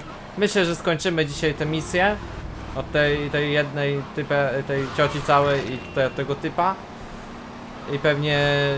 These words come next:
już raczej nie zdążymy tej literki K zrobić, więc pewnie zrobimy sobie ją w kolejnym, widzowie, odcineczku. Dobra, widzowie, lecimy.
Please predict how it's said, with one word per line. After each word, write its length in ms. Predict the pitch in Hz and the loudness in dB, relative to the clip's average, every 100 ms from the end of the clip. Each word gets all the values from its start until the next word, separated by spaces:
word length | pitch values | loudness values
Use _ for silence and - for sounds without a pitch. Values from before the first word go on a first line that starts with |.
| 135 | -2
już 240 | 131 - 156 | -6 -4 4
raczej 380 | 156 160 160 | 6 6 2
nie 100 | 151 | -2
zdążymy 380 | 135 143 143 131 | -2 0 0 0
tej 140 | 117 117 | 0 -4
literki 420 | 110 120 110 120 | -2 -4 -4 -6
K 220 | - 117 | 2 2
zrobić, 440 | 98 113 104 135 135 - | 2 -2 -2 -6 -8 -10
więc 120 | 113 | -8
pewnie 280 | 127 120 117 | -4 -4 -2
zrobimy 360 | 123 120 127 | -4 -4 -4
sobie 240 | 123 120 120 120 117 120 120 | -6 -4 -2 -2 -2 -4 -4
ją 220 | 123 123 - | -4 -6 -8
w 20 | - | -2
kolejnym, 460 | 120 127 123 123 120 - - - - 107 | 0 0 -2 -8 -10 -14 -14 -14 -12 -8
widzowie, 320 | 107 123 127 | -4 -2 -2
odcineczku. 840 | 117 - 139 135 123 - - 123 151 - - - - - - - - - - - | -2 -6 -4 -2 -2 -4 -6 -6 -6 -12 -16 -16 -16 -16 -16 -16 -16 -16 -14 -8
Dobra, 260 | 107 101 | -6 -4
widzowie, 320 | 95 104 95 95 | -4 -6 -6 -6
lecimy. 560 | 101 - 123 113 120 | -8 -8 -6 -4 -4